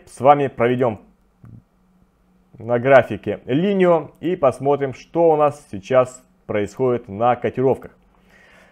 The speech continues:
Ну, а мы с вами наблюдаем в точности тот прогноз, который давался на этом канале. Мы, а, во-первых, допадали до уровня, о котором мы с вами говорили,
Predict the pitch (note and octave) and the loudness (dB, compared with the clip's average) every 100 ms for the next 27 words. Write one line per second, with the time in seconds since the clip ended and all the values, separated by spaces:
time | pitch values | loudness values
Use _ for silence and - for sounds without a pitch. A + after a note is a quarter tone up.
0 | _ D#3+ G#3 - D#3+ F3 G3+ G3 E3 D#3 | _ 2 4 6 4 6 4 6 4 4
1 | D3+ A#2 D3 D3+ D3+ D#3+ D3+ C#3+ C3 _ | 0 2 2 2 2 4 4 2 -6 _
2 | G#3 G#3 G3 F3+ D#3+ - E3+ E3 - _ | 6 6 6 -2 -4 -2 -2 -2 -6 _
3 | _ _ _ _ _ _ _ _ _ _ | _ _ _ _ _ _ _ _ _ _
4 | _ _ D#3 - - - D#3 F#3 F#3+ F#3 | _ _ -2 -2 -4 2 2 4 2 2
5 | - - D#3 D3+ C#3 G#2+ A#2 B2 A#2 A#2+ | 0 0 2 2 2 4 6 4 4 -4
6 | F#2 A#2+ C#3 - D#3 D#3+ D3+ C3+ _ _ | -4 2 2 4 0 2 -2 -4 _ _
7 | D#3 C#3+ C#3 A2+ - - _ _ _ _ | 0 4 4 2 -2 -12 _ _ _ _
8 | _ _ A2+ D3 G3+ E3 C3 - C3 C3+ | _ _ -6 2 6 4 2 -2 6 6
9 | C3 E3+ G3+ D3+ G#2+ F#2 _ _ _ _ | 6 2 4 4 4 -4 _ _ _ _
10 | _ _ _ _ - A2+ C#3+ C#3+ D#3 A#2+ | _ _ _ _ -16 2 2 6 6 6
11 | G#2 F#2+ G2 C#3+ B2+ F#2 - - G#3+ G#3 | 2 -4 0 4 4 2 -8 -2 4 4
12 | F#3+ F#3 E3+ - _ _ - D#3 E3 F3 | 4 0 -2 -14 _ _ -6 -2 0 2
13 | E3 D#3 D#3 D#3+ D3+ D3 D3+ D#3 D#3+ D3+ | 2 0 -2 0 0 2 2 4 2 0
14 | C3+ | -4